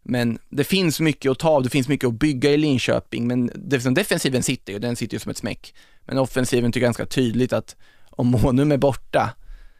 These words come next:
att det måste komma in någonting som liksom kan förändra matchbilder, som kan liksom leda offensiven också.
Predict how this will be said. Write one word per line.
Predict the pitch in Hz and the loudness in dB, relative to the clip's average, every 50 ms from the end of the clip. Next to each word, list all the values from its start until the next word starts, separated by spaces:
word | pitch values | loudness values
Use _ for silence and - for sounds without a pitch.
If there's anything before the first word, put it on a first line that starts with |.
| _ _ _ - - | _ _ _ -16 -12
att | - 107 - | -10 -6 -4
det | 110 | 0
måste | 107 110 113 120 - - - - - - 123 | 0 2 2 0 0 -2 -4 -4 -2 -4 -2
komma | - 120 110 110 110 107 110 | 0 0 0 2 2 2 0
in | 113 110 107 104 | 0 0 0 0
någonting | 107 107 107 107 - - 110 110 | -2 -2 -4 -4 -4 -6 -6 -6
som | 104 - 110 98 92 | -6 -6 -8 -6 -6
liksom | 104 113 - - 113 | -8 -6 -6 -8 -8
kan | 113 - - 104 107 107 104 | -6 -4 -4 -2 -2 -4 -4
förändra | - - 110 113 113 107 104 107 104 | -4 -4 -2 -2 -2 -2 -2 -2 -2
matchbilder, | 113 117 113 - - - - 120 117 117 113 113 107 | -2 -2 -2 -4 -6 -10 -8 -6 -6 -4 -4 -4 -6
som | 101 110 110 | -6 -6 -6
kan | - - 127 113 110 107 104 - - | -4 -4 -2 -2 0 -2 -2 -4 -6
liksom | - - 117 117 - 101 | -6 -6 -6 -6 -4 -2
leda | 107 117 127 117 104 110 - | -2 0 0 2 2 2 0
offensiven | - 123 - - - 110 110 - - 113 113 - 98 101 | 0 -2 -4 -6 -6 -6 -4 -4 -2 -2 -2 -2 -4 -6
också. | 101 - - - - - - | -6 -8 -8 -8 -8 -8 -8